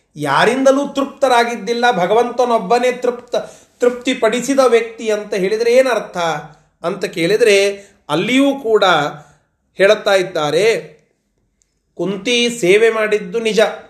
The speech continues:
ಅದರಲ್ಲಿ ಪ್ರಶ್ನೆ ಇಲ್ಲ. ತನ್ನ ಸೇವಾ ಕೌಶಲದಿಂದ ಮೆಚ್ಚಿಸಿ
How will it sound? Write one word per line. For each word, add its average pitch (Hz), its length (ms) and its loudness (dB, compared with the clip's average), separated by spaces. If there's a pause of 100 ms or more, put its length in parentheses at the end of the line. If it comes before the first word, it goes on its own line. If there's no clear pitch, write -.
(160)
ಅದರಲ್ಲಿ 208 320 0
ಪ್ರಶ್ನೆ 196 460 -2
ಇಲ್ಲ. 175 460 0 (300)
ತನ್ನ 214 220 2
ಸೇವಾ 208 420 2
ಕೌಶಲದಿಂದ 226 680 -2
ಮೆಚ್ಚಿಸಿ 214 960 -4